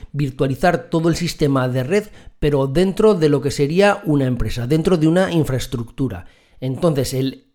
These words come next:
S D N, para entendernos, sería dentro de nuestra propia red,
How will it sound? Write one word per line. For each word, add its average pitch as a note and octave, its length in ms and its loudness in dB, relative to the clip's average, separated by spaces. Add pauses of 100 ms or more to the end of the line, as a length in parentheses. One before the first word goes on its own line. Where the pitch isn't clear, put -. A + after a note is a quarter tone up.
S E3+ 300 0
D C#3 240 2
N, G#3 200 4
para C3+ 200 -2
entendernos, C3 640 0
sería C#3 360 0 (260)
dentro C#3+ 420 0
de B2+ 100 0
nuestra B2 360 -2
propia B2+ 400 2
red, F3 360 -4